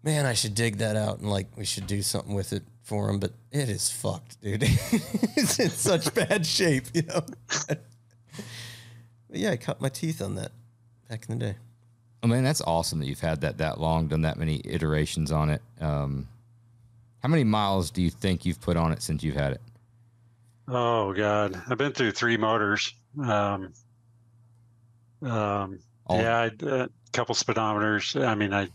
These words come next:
Speaker 3: you know, I always changed
Speaker 2: Oh,
Speaker 3: to
Speaker 2: yeah.
Speaker 3: different speedometers and stuff
Speaker 2: All
Speaker 3: from
Speaker 2: Jeep motors?
Speaker 3: Uh, you know, Jeep used that Buick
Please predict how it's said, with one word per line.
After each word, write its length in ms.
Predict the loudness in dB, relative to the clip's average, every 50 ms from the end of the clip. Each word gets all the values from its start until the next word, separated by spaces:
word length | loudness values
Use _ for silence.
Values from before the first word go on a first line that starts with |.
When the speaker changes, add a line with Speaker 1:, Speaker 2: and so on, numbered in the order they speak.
| -14 -12
Speaker 3:
you 120 | -8 -6
know, 80 | -6 -6
I 160 | -6 -8 -10 -12 _ _ -10 -8
always 260 | -6 -4 -2 -4 -2
changed 480 | -2 0 -2 0 -2 -2 -4 -4 -2 0
Speaker 2:
Oh, 60 | 2
Speaker 3:
to 80 | 2 2
Speaker 2:
yeah. 80 | 0
Speaker 3:
different 320 | 0 -4 -4 -6 -8 -8 -8 _ _ -20 -20 _ -6
speedometers 580 | -6 -6 -4 -4 -6 -4 -4 -4 -4 -4 -6 -6
and 100 | -6 -6
stuff 180 | -6 -4 0 0
Speaker 2:
All 180 | 2 2 2 2
Speaker 3:
from 140 | 2 2
Speaker 2:
Jeep 160 | 2 2 2 2
motors? 420 | 2 2 2 2 0 -2 -6 -14 -18 -20 -20 _ _ _ _ _ _ _ _ _ _ _ _ _ _ _ _ _ _ _ _ _ _ _ _ _ _ _ _ 4
Speaker 3:
Uh, 340 | 4 6 6 6 6 4 2 -2 -12 -4
you 100 | 0 2
know, 160 | 4 4 4 4
Jeep 280 | 2 2 0 0 2 2
used 200 | 2 2 4 4
that 200 | 4 4 2 2
Buick 480 | 0 2 4 4 2 2 0 -6 -12